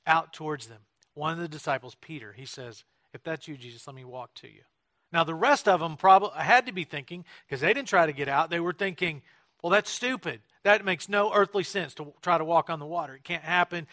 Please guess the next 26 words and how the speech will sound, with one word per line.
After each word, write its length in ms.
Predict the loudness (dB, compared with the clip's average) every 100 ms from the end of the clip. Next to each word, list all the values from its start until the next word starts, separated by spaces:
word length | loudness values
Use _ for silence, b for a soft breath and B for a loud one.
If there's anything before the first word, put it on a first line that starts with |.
| B B
Laws 280 | 6 6 2
of 80 |
physics 440 | -2 -2 0 -4 -6
here. 240 | -4 -2
I 80 | -2
know 140 | -2
it's 100 | -6
first 280 | -6 -8 -6
century, 480 | -8 -10 -10 -8 -8
but, 240 | -8 -10
you 100 | -10
know, 80 | -4
I, 220 | 0 0 -2 B
I 80 | B
got 420 | 0 4 6 4
that 120 | 0 -2
if 100 | 0
I 60 |
step 260 | 0 -2 -4
in 100 | -2
water, 240 | 2 2
I'm 120 | 2 -6
gonna 140 | -12
sink." 480 | -8 -8 -8 _ _ _ _ _ _ _ _ _ _ _ _ _ _ _ _ _
And 120 | -20
Peter, 500 | -12 -10 -8 -10 -12